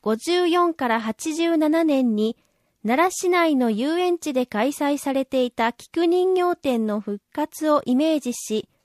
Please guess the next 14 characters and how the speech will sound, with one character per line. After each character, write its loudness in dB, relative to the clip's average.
奈 2
良 -20
大 0
菊 -4
人 2
形 2
展 0
を -2
開 -4
催 -2
し -2
ま 2
し -8
た。 -6